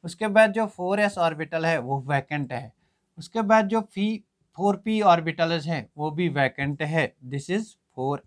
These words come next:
S, this is three D। Now, अब हमें पता है सी एन कौन सा लिगेंड है, स्ट्रॉन्ग लिगेंड। क्यों स्ट्रॉन्ग लिगेंड है, कैसे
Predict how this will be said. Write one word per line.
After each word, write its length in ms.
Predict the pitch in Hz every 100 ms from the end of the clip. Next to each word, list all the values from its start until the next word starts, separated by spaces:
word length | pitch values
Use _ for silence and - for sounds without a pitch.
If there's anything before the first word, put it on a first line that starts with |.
| 185
S, 120 | 208
this 380 | - - 143 143
is 120 | 175
three 400 | 175 - 147 131
D। 40 | 113 98 _ _ _ _ _
Now, 120 | 185 185
अब 100 | 208
हमें 220 | 226 220
पता 240 | 196 202
है 120 | 220
सी 200 | 220 208
एन 160 | 208 214
कौन 240 | 190 214
सा 140 | 214 226
लिगेंड 380 | 208 175 147 160
है, 80 |
स्ट्रॉन्ग 460 | 196 - 165 185 170
लिगेंड। 320 | 151 127 101 - _ _ -
क्यों 180 | 277
स्ट्रॉन्ग 500 | 285 220 190 185 170
लिगेंड 280 | 151 143 143
है, 160 | 170 247
कैसे 640 | - 175 190 247 269 247